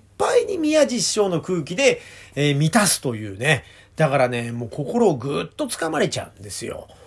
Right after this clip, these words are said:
素晴らしいですね。だって出てきてね、もう出てきただけでもうクスクスが始まってんですよ。で、お辞儀して顔を上げた瞬間にまず拍手というね。こんな師匠なかなかいらっしゃいませんね。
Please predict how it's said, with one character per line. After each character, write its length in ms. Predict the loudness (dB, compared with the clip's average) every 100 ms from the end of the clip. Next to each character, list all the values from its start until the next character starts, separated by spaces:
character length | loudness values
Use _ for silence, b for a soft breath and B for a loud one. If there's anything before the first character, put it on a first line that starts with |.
| B B
素 200 | -10 -8
晴 160 | -4
ら 80 | -2
し 160 | -2 -2
い 20 |
で 80 | -2
す 80 | 0
ね。 100 | 2
だ 120 | 2
っ 20 |
て 120 | 0
出 140 | 0 2
て 180 | 2 0
き 100 | -8
て 120 | -8
ね、 260 | -10 -12 -6
も 100 | -2
う 40 | 0
出 100 | 0
て 120 | 0
き 60 | 2
た 120 | 4
だ 80 | 4
け 80 |
で 40 | 0
も 120 | -2
う 20 |
ク 100 | -2
ス 120 | -8
ク 100 | -6
ス 80 | -2
が 80 | 0
始 220 | 0 -2
ま 80 | -4
っ 80 | -6
て 80 | -12
ん 20 |
で 60 |
す 80 | -14
よ。 60 | -20 B B B
で、 240 | 2 2 B B B B
お 160 | 2 2
辞 160 | 2
儀 240 | 0 2 2
し 120 | 4
て 180 | 4 4
顔 460 | 6 10 10 10
を 20 |
上 180 | 10 8
げ 120 | 4 4
た 160 | 2
瞬 300 | 2 -2 -2
間 260 | 0 0 2
に 160 | -2
ま 400 | 0 4 6 6
ず 180 | 4 0
拍 340 | 0 0 -2 -4
手 200 | -6 -8
と 160 | -10
い 180 | -12 -8
う 20 |
ね。 220 | -6 -6 B B B B B -20
こ 180 | -16
ん 240 | -14 -10 -8
な 120 | -6
師 120 | -6
匠 180 | -4 -6
な 160 | -8 -8
か 120 | -6
な 100 | -4
か 120 | -4
い 120 | 0
ら 100 | 0
っ 40 | -2
し 200 | -4 -6
ゃ 60 |
い 80 | -4
ま 160 | -4 -4
せ 160 | -4
ん 160 | -4 -4
ね。 460 | 0 2 2 0